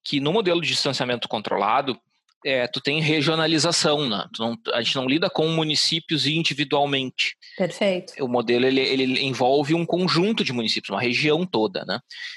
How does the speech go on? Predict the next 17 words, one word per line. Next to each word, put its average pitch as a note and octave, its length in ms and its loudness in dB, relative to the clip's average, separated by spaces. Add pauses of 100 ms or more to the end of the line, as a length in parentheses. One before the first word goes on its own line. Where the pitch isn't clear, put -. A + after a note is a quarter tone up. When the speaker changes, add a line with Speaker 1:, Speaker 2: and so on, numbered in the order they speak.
(120)
Speaker 1:
Então, C3+ 280 0
o D3+ 40 0
que F3 100 0
aconteceu F3 580 2
agora, B2+ 420 4
especialmente, A2 680 -2
né? G#2 180 0
Teve D3 160 0
alguns D#3+ 580 2
prefeitos C#3+ 640 -2
em - 20 0
especial B2 720 0 (640)
que E3+ 140 -2
se E3+ 120 0
sentiram F#3+ 460 0
prejudicados G3 840 0
e A#3+ 160 -2